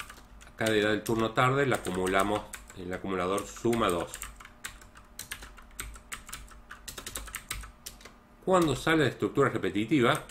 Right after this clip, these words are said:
calculamos el promedio del turno tarde, que va a ser la suma dos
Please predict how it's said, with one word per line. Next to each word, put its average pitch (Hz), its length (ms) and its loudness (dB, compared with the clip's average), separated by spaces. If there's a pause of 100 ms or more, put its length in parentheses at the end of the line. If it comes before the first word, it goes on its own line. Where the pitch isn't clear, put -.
(180)
calculamos 98 520 2
el 98 100 -4
promedio 107 840 2 (120)
del 90 160 -6
turno 107 400 0
tarde, 85 460 2 (120)
que 92 100 -6
va 87 100 -2
a - 40 -6
ser 92 260 -4
la 82 120 -4
suma 127 400 2
dos 131 240 2